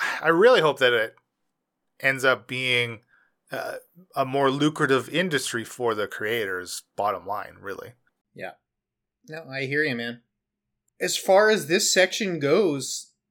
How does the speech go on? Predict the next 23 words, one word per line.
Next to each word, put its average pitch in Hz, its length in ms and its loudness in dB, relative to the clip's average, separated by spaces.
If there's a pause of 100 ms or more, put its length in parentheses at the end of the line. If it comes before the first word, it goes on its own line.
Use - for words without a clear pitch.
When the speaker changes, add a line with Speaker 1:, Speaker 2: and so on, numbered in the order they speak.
Speaker 2:
that's 127 220 -6
all 196 140 4
I've 175 180 2
got. 143 340 -4 (720)
We 131 120 -14
touched 156 300 -2
on 156 100 -2
anything. 156 400 -4
So 139 180 -4
anything 185 300 -2
else 185 220 -2
you 180 60 -2
wanna 170 200 2
bring 160 260 0
up, 180 240 -2
or, 131 380 -6 (720)
or 151 100 -18
do 143 80 -6
we 135 180 -6
end 160 120 -4
this 131 140 -6
bad 117 280 -6
boy? 107 200 -12